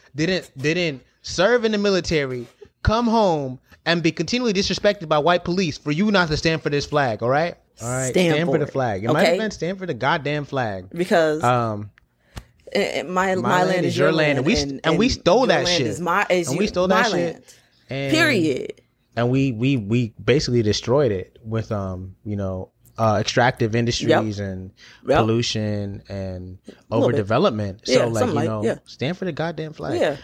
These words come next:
Speaker 1: Um,
Speaker 2: And what
Speaker 1: and
Speaker 2: about
Speaker 1: what
Speaker 2: it?
Speaker 1: about it?
Speaker 2: Yeah.
Speaker 1: Capitalism.
Speaker 2: Capitalism.
Speaker 1: I know. I don't. I, I, there, something
Speaker 2: Yep.
Speaker 1: has happened to me in my life. Oh, in my defense.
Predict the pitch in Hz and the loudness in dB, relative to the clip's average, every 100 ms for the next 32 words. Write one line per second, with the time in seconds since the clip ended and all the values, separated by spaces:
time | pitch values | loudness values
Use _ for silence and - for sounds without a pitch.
0 | - 135 143 135 123 131 _ - 160 185 | -6 -2 -2 -2 -6 -8 _ -8 0 2
1 | 175 175 180 160 143 107 269 147 135 _ | 4 4 4 4 2 0 -2 -2 -4 _
2 | - - 151 156 254 117 110 101 98 95 | -20 -6 -2 0 0 0 -4 -6 -10 -14
3 | 98 _ _ _ - - 120 151 196 160 | -18 _ _ _ -20 -6 0 2 4 4
4 | 349 - 175 285 - 127 117 - - 113 | 2 2 0 0 -4 -10 -10 -12 -12 -10
5 | - 185 208 80 - 208 190 123 104 92 | 0 0 0 -8 -4 0 0 0 -2 -4
6 | 92 92 92 90 87 90 98 - - 151 | -6 -10 -10 -12 -12 -14 -16 -20 0 2
7 | 196 170 160 202 190 - 175 180 123 - | 4 2 2 2 0 -2 0 0 -2 -6
8 | - - | -6 -10